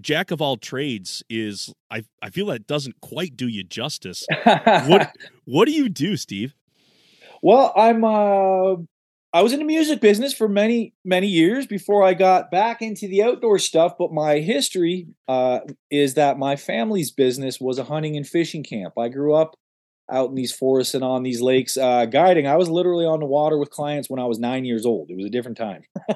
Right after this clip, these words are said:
Speaker 1: Yeah,
Speaker 2: You folks
Speaker 1: wow.
Speaker 2: can't even imagine that today, <laughs> right?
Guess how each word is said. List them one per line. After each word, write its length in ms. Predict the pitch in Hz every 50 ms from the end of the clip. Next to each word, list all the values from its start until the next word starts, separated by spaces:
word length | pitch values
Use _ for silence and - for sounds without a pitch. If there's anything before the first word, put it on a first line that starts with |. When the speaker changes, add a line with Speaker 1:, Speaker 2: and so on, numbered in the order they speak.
| - 208 - - - 262
Speaker 1:
Yeah, 600 | 247 233 226 220 220 - 127 - - - - -
Speaker 2:
You 320 | - - - 196 196 -
folks 240 | - - 214 202 214
Speaker 1:
wow. 40 | 220
Speaker 2:
can't 160 | 220 208 196
even 160 | 196 180 180
imagine 440 | 160 160 165 165 165 160 147 151 143
that 200 | 139 127 120 -
today, 380 | - 123 107 104 98 90 - - - _ _ -
<laughs> 340 | 214 - - - 196 - -
right? 360 | 202 156 160 160 180 214 -